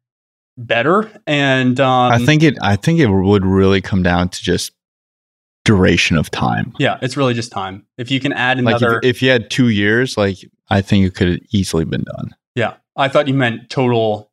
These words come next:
Speaker 1: training time per week, but
Speaker 2: Well,
Speaker 1: that's
Speaker 2: that too,
Speaker 1: also higher.
Speaker 2: that too.
Speaker 1: <laughs>
Speaker 2: I, I
Speaker 1: Yeah.
Speaker 2: think, I think that, like, the, the more duration of time that you have to train would s-, make it so much more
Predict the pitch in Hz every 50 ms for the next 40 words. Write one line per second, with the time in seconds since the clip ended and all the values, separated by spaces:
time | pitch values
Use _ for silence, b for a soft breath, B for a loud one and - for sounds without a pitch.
0 | _ - - - 135 131 123 117 107 104 - 117 101 101 95 - 104 98 95 98
1 | 87 87 - _ - - 175 135 120 123 120 117 110 139 127 113 92 113 107 101
2 | 110 104 104 127 147 120 98 107 120 87 - - _ - 110 110 - - 123 120
3 | 107 - 127 127 123 110 160 151 - 120 123 113 - 160 151 117 - 123 117 110
4 | 104 95 - - 113 107 107 104 101 98 104 - 117 117 113 104 107 107 110 107
5 | 104 104 104 104 104 98 95 - 95 90 92 95 98 - - 92 87 - - -
6 | 95 92 95 92 76 87 87 90 - - - 92 90 90 - _ - - 107 98
7 | - - - 87 87 82 82 85 82 82 92 - _ _ _ _ _ - 98 98
8 | 92 87 87 78 131 - - - - - - - - - 67 - _ - 113 110
9 | 107 104 95 - 98 - - - - - - - - 107 101 98 95 95 90 -
10 | - - 92 90 90 90 87 85 85 -